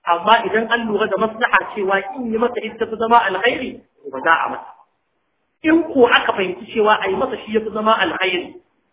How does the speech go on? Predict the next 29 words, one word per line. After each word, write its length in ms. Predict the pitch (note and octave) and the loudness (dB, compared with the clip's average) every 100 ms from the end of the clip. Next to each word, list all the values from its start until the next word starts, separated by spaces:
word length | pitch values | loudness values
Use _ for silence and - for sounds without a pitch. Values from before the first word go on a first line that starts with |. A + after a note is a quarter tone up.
| - | -20
to 60 | C#3+ | -14
sai 180 | F#3+ | -10
a 140 | F#3+ B2 | -10 -12
masa. 260 | B2 _ _ _ _ _ _ _ _ _ _ | -18 _ _ _ _ _ _ _ _ _ _
Ina 180 | - A#3+ | -4 -2
jin 160 | A#3+ A3 | 0 0
kowa 220 | G3+ G3 | 4 6
ya 80 | F#3 | 6
gane 260 | F#3+ G3 D#3+ | 6 4 2
wannan. 320 | D3+ D3+ B2 - - _ | -2 -4 -8 -12 -20 _
Babu 300 | G3+ A3+ G#3+ | 2 2 0
iskali 440 | - - F#3+ F3+ | -10 0 2 2
a 80 | D3+ | -4
ciki. 240 | - _ _ _ _ _ | -12 _ _ _ _ _
Kowa 160 | A3+ B3 B3+ | 4 6 6
ya 100 | B3+ | 6
fahimci 320 | G3+ - G#3+ | 2 -4 -6
matsala. 440 | F#3 - G3+ F3 - - _ _ _ _ _ _ - | -10 -6 -6 -6 -10 -18 _ _ _ _ _ _ 4
Ta 140 | A3+ | 4
fito 240 | A3+ A3 G#3+ | 4 0 0
fili. 340 | G#3+ G3+ F3 - _ _ _ _ _ _ _ _ _ - | 0 -8 -10 -16 _ _ _ _ _ _ _ _ _ -6
Al-Imam 440 | F3 G3 B3 C4 | -4 4 6 8
An-Nawawi 500 | A3+ A3+ A#3 G#3 A3 | 6 6 8 6 4
a 60 | F#3+ - | -2 -4
cikin 240 | - A#3 | -6 0
littafin 420 | A3+ - A#3+ G3+ | 0 4 4 2
sa 80 | F3 | -2
Al-Adhkar 520 | E3 E3+ D#3+ - G#3 F3 | -4 -4 -6 2 2 2
yake 260 | F3 - | -4 -6